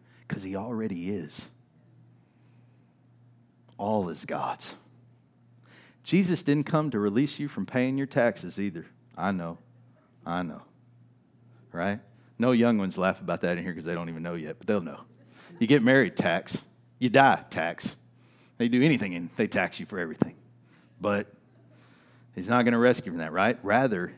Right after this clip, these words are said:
if God ordained the government and its workers are paid through its taxes, then Paul says, "Pay it gladly,"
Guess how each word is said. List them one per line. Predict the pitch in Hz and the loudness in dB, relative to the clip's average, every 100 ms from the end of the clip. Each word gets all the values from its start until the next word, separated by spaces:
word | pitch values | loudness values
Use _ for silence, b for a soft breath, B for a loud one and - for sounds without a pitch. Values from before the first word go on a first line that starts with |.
| - | -6
if | 104 - | -6 -4
God | 113 131 | 0 2
ordained | 135 110 113 127 | 2 2 2 2
the | 113 | 0
government | 87 82 80 87 85 | -2 -6 -6 -10 -8
and | 92 92 | -8 -8
its | 87 | -6
workers | 113 131 113 101 | -2 0 -2 -4
are | 82 | -6
paid | - - 139 139 | -8 -6 -2 -4
through | - 107 95 | -4 -6 -6
its | 87 | -8
taxes, | - 120 127 - 95 | -10 -6 -6 -8 -12
then | 98 95 | -12 -12
Paul | - 123 113 | -4 -2 -2
says, | - 80 - | -6 -14 -14
"Pay | - 95 | -8 -6
it | 95 | -6
gladly," | - 82 78 78 | -8 -12 -12 -14